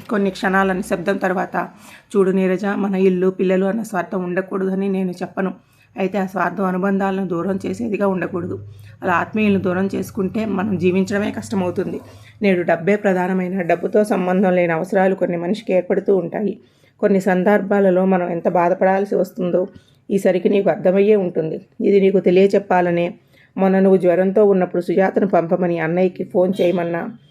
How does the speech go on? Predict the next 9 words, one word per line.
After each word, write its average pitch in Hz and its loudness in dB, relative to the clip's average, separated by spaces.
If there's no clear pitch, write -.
నేను 185 0
అసలు 175 -2
ఫోన్ 175 -2
చేయలేదు. 165 0
నీరజ, 185 0
అనుబంధాలను 196 2
తుంచుకోవడం 185 0
కాదు, 160 -4
పెంచుకుంటేనే 202 0